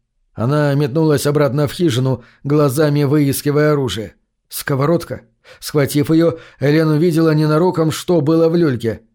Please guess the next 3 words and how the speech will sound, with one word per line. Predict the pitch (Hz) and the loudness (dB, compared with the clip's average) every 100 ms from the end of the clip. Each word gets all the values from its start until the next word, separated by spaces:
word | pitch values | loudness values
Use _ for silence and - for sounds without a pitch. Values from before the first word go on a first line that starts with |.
| _ _ - | _ _ -4
Младенец. | 151 151 131 120 95 87 - - _ _ _ - | -2 0 -2 -2 -4 -8 -16 -20 _ _ _ -10
Но | 135 139 127 | -4 -2 0
мертвый. | 143 143 107 82 78 | 0 0 -4 -10 -18